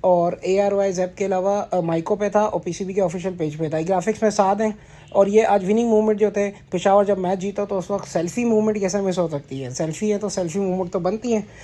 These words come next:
बहुत अच्छा मैच रहा, पाकिस्तान ने ये मैच जीत लिया है। अ, पाकिस्तान कप का जो फाइनल है वो पेशावर ने जीत लिया है और बहुत बहुत मुबारक हो पेशावर। एक दफ़ा फिर आपने, अ,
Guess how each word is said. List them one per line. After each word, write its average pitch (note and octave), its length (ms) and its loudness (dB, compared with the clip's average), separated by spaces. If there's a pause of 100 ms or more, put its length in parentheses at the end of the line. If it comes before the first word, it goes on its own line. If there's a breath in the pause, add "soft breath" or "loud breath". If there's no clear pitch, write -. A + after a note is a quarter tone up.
(140 loud breath)
बहुत C#4+ 180 6
अच्छा C#4 180 2
मैच C4+ 220 0
रहा, C4+ 160 6
पाकिस्तान A3+ 380 2
ने C4 120 0
ये B3 120 0
मैच A3+ 180 2
जीत G#3+ 220 -6
लिया B3 200 4
है। A3+ 100 4
अ, - 40 -6 (520)
पाकिस्तान G3 480 0
कप A3 200 -4
का A3+ 80 -2
जो G#3+ 80 -2
फाइनल G#3+ 320 -2
है A3+ 60 -2
वो G3+ 360 -2 (300 loud breath)
पेशावर G#3 440 2
ने G3+ 140 -2
जीत G3 260 -6
लिया A#3 240 2
है B3+ 200 0 (300 loud breath)
और F#3 300 6
बहुत F#3 340 2
बहुत G#3+ 220 2
मुबारक G3+ 380 0
हो G#3+ 60 -2
पेशावर। G3+ 400 0
एक F3+ 220 -6
दफ़ा F#3+ 180 -2
फिर A3+ 200 0
आपने, G3+ 240 2
अ, F#3 100 -6